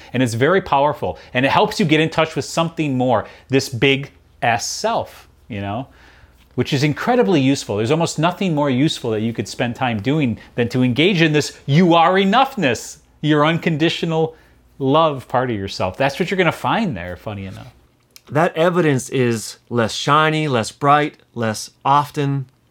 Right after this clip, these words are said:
Speaker 2: Um, so sometimes if you don't feel like it's there, you do have to go searching for it.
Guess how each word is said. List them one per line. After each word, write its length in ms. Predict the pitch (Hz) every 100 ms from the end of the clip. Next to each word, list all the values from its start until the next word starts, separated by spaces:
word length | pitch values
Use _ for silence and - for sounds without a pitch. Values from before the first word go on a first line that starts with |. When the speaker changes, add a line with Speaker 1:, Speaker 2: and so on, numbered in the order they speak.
| _ _ _ _ _ _ _ _ _ - -
Speaker 2:
Um, 460 | 123 123 113 110 - - - - _ _
so 180 | - 170
sometimes 920 | 147 170 202 190 156 156 156 147 - - _ _ _ _ _ _ _ _ -
if 180 | 147 143
you 80 |
don't 320 | 135 151 160 139
feel 300 | 156 180 156
like 200 | 143 139
it's 140 | 120
there, 360 | - 170 160 139
you 300 | - 135 143
do 200 | 120 151
have 220 | 147 147
to 200 | 147 131 - _ _ - -
go 140 | 156
searching 380 | 151 185 202 165
for 220 | 135 120 90
it. 140 | -